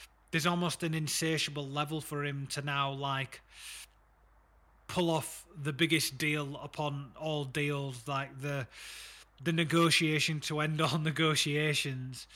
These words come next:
uh, just to cement his legacy and his genius, when really he could sell the club now for whatever, however many billion it is worth, and make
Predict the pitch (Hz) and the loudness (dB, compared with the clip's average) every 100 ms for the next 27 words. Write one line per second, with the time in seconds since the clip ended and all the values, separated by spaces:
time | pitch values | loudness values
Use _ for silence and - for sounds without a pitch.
0 | - - - - 143 139 135 165 - 151 | -20 -18 -20 -8 -4 -4 -2 -2 0 0
1 | - 156 160 160 151 139 151 156 147 - | 0 2 2 0 -2 -2 0 0 0 0
2 | 143 139 135 120 147 151 151 139 131 - | -2 -2 -4 -2 0 0 0 -4 -6 -4
3 | 143 143 143 - - - _ _ _ _ | -4 -4 -6 -10 -18 -20 _ _ _ _
4 | _ _ _ 160 196 202 165 185 - 185 | _ _ _ 2 6 6 6 2 0 0
5 | - 185 180 180 - 156 151 160 165 160 | 4 4 4 2 0 -2 0 2 2 0
6 | - 147 139 139 - 156 160 160 151 156 | -4 -4 -4 -8 -16 -8 -2 -2 -2 -4
7 | 143 - 160 165 170 160 156 151 135 151 | -4 0 2 4 2 0 -2 -4 -4 -4
8 | 143 147 139 135 117 147 151 147 - 139 | -2 -2 -4 -8 -8 -4 -2 -2 -4 -6
9 | 139 151 151 - | -2 -2 -2 -4